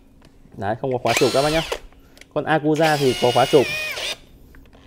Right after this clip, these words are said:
Đấy, con này không khóa trục này. Rất là khỏe luôn các bạn.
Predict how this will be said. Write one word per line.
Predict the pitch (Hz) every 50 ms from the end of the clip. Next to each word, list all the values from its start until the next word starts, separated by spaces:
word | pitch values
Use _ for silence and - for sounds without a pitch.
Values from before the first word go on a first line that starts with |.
| - - - - - 101
Đấy, | 98 101 110 120 -
con | 120
này | 117
không | 113 123 120 120
khóa | - 104 104
trục | - 123 - -
này. | 101 - - - - - - - - - - - - - - - - - - - - - - - - - - - - - - - - - - - - - - - - - -
Rất | 175 214
là | - - -
khỏe | 147 117 82 101
luôn | 127 131 127
các | 143
bạn. | 151 147 -